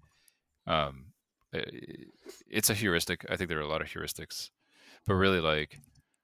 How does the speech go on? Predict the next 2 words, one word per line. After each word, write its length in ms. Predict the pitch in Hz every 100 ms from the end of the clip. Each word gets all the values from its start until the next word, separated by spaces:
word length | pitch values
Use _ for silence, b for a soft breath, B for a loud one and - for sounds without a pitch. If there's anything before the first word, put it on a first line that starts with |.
| _ _ _ _ - - - - - - - _ _ _ _
I 460 | 92 101 104 98 - - _ - 208 - _ -
person, 460 | 95 - 90 85